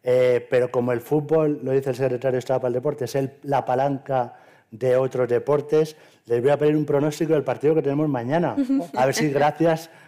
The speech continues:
Speaker 1: gracias a esa selección y gracias al fútbol se habla más, que también es bueno que se hable más de deporte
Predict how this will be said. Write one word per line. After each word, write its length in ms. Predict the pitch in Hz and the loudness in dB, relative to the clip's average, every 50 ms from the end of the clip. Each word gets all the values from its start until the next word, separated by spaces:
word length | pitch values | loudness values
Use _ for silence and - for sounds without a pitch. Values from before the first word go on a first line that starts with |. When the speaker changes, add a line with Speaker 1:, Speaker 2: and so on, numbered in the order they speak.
| _ | _
Speaker 1:
gracias 400 | - 123 135 143 139 156 147 - | -4 -2 0 0 0 0 0 2
a 60 | 156 147 | 2 0
esa 320 | 143 - 151 143 135 131 | 0 2 2 2 2 2
selección 680 | 131 - 139 131 127 - - - 143 143 151 165 180 - - - - - _ _ _ - | 0 -2 -2 -2 -2 -2 -2 0 2 2 2 0 -4 -8 -14 -20 -20 -20 _ _ _ -8
y 60 | 120 | -2
gracias 320 | 123 123 127 127 147 143 143 | 0 0 0 2 0 0 2
al 140 | 135 127 | 0 0
fútbol 580 | 127 - - 139 131 120 143 147 151 151 147 147 - - _ _ _ _ | 0 0 0 0 0 2 2 0 0 0 -2 -8 -14 -20 _ _ _ _
se 280 | - - - 127 123 | -16 -6 -2 0 2
habla 240 | 127 131 139 139 127 | 2 4 4 2 2
más, 360 | 123 123 127 131 127 - - | 0 0 -2 -2 -4 -6 -10
que 160 | - - 120 | -12 -10 -8
también 420 | 117 117 110 107 113 117 117 120 117 | -6 -6 -8 -6 -6 -8 -6 -6 -6
es 140 | 117 110 110 | -6 -8 -6
bueno 280 | 113 113 113 120 123 | -6 -6 -6 -8 -10
que 120 | - - 110 | -12 -14 -10
se 100 | - 120 | -6 -4
hable 200 | 117 117 120 113 | -2 -2 -2 -4
más 180 | 113 113 110 | -4 -6 -6
de 100 | 120 117 | -4 -4
deporte 640 | 113 110 113 117 110 107 - - 113 107 107 107 | -4 -4 -6 -10 -14 -12 -12 -10 -10 -10 -10 -12